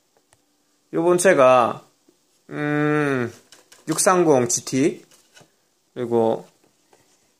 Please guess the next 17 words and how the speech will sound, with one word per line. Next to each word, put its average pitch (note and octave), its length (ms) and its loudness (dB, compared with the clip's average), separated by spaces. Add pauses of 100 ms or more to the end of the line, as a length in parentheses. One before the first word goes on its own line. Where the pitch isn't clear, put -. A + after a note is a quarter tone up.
(1800)
피 F#3+ 500 0 (200)
팔 G3 240 -2
비 E3+ 200 0
더블유 D3+ 280 0
에스 F3 200 -2
메인보드, A2 380 -4 (1040)
뭐, - 160 -14
아이 D3+ 220 0
쓰리 F3+ 720 -4 (480)
이일 D#3 340 0
이공 C3+ 400 -2 (260)
이 B2 60 -16
세대, B2 460 -4 (460)
보면 B2 200 -12
팔 F#3+ 200 -4
기가 F3+ 120 -2
램인데 C#3 580 -4